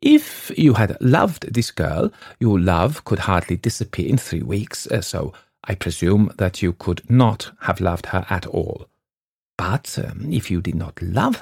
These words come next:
her, why should you make this great scandal, which has damaged you and ruined her?"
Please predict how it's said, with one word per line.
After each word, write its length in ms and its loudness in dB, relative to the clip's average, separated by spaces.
her, 200 0
why 300 2
should 360 -2
you 60 4
make 380 4
this 240 -6
great 500 -6
scandal, 800 -4
which 100 -12
has 140 -2
damaged 500 -2
you 300 4
and 320 4
ruined 420 2
her?" 440 -4